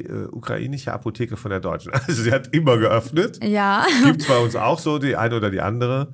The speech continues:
Speaker 2: Ukrainische
Speaker 1: Aber
Speaker 2: Apotheke hat kein Labor.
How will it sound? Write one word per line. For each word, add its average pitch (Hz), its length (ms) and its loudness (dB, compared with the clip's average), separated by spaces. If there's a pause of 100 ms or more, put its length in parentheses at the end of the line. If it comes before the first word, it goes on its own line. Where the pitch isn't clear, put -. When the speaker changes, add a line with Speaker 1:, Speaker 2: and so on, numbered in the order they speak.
(120)
Speaker 2:
Ukrainische 214 500 2
Speaker 1:
Aber 214 120 2
Speaker 2:
Apotheke 214 480 -2
hat 208 180 -4
kein 202 180 0
Labor. 185 540 -2